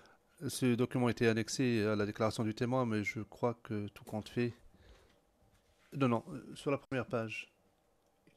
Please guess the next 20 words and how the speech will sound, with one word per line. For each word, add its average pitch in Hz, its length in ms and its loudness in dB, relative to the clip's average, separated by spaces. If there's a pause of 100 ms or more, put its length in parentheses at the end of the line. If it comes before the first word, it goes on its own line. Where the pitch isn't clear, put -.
(520)
il 120 160 -4
y 120 60 0
a 117 200 -2 (420)
un 117 100 -4
paraphe, 110 680 -4 (760)
celui 131 380 2
d'un 110 500 0
représentant 123 520 -2
du 113 60 0
bureau 113 120 2
du 110 80 0
procureur. 123 420 0
Je 113 80 -2
ne 110 40 -2
voudrais 107 220 -4
pas 113 200 -6
que 107 380 -8
ce - 140 -8
document 117 260 -6
soit 107 300 -2